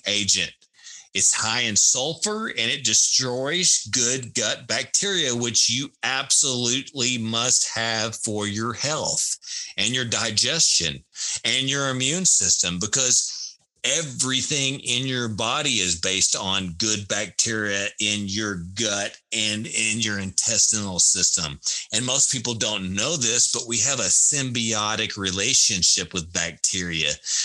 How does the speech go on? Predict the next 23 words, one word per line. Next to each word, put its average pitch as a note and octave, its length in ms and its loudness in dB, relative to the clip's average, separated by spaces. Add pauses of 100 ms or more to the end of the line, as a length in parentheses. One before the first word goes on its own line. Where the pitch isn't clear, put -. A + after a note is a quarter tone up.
(180)
We C#3 140 0
have D#3+ 160 0
more C#3+ 260 -2
bacteria C#3+ 800 -2 (100)
in C3 160 2
our B2 160 0
body A#2 460 0
than A#2 200 0
we A#2 220 -2
do B2 260 0
have G#2+ 320 -2
cells. G2 800 2
And G2+ 180 -4
we B2+ 140 0
have, B2+ 300 0
like, F#2+ 240 -4
fifty C3+ 480 -2
trillion A#2 580 0
fucking G#2+ 520 -4
cells A2 420 2
in G2+ 80 0
our E2 140 -4
body. D2+ 520 -2